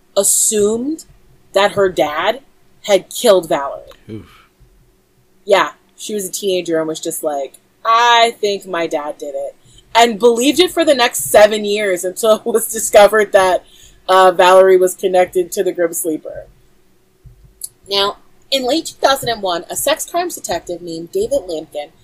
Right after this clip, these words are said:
Speaker 1: pushed the L A P D to open up a cold case unit because of the improvements of D N A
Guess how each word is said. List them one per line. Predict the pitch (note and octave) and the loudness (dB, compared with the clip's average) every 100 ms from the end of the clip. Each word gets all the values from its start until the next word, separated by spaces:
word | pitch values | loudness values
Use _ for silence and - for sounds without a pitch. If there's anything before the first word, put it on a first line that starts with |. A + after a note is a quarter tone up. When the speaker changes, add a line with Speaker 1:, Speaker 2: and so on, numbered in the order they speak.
| _ _ - | _ _ 2
Speaker 1:
pushed | D#4 D4+ | 2 2
the | D4 | -4
L | G#3+ G#3+ | 2 4
A | A#3+ | 4
P | B3+ A#3+ | 0 -12
D | G3+ F3+ | -10 -10
to | - | -10
open | - F3+ G#3 G#3 | -2 -2 0 -4
up | F#3 | -6
a | - | -8
cold | - A#4 | -2 -2
case | - G3 - | 0 -6 -4
unit | D#3 C#3 - _ - - - | -10 -12 -18 _ -20 -20 -12
because | G3 G#3 G3 | -2 2 2
of | G3+ | 0
the | G3+ | -2
improvements | G3 - F#3+ F#3 F#3 - | -4 -2 -4 -4 -8 -8
of | - F3+ | -8 -10
D | - E3 | -8 -8
N | |
A | E3+ | -6